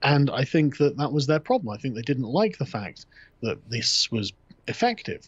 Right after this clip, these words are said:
frankly. And so just because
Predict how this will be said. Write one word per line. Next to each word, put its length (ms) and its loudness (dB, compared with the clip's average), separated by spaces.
frankly. 440 -14
And 160 -2
so 440 4
just 160 -6
because 340 2